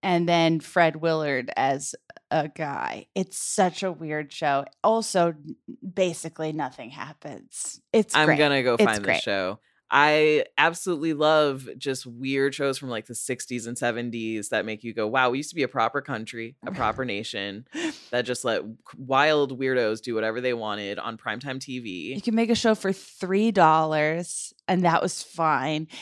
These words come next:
Speaker 1: It is nuts how, like, community theatery those shows feel.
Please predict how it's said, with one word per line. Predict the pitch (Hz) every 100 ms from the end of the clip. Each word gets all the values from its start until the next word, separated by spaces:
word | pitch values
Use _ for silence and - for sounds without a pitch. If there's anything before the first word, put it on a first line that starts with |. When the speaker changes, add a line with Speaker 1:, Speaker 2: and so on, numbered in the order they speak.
| -
Speaker 1:
It | 247 294
is | 277 180 -
nuts | 180 202 226 226 - - -
how, | - 202 190 208
like, | 190 180 -
community | - 185 180 190 190 170 165
theatery | - 170 165 151 143 139 131
those | 131 139
shows | - - 143 139 -
feel. | - 147 131 - -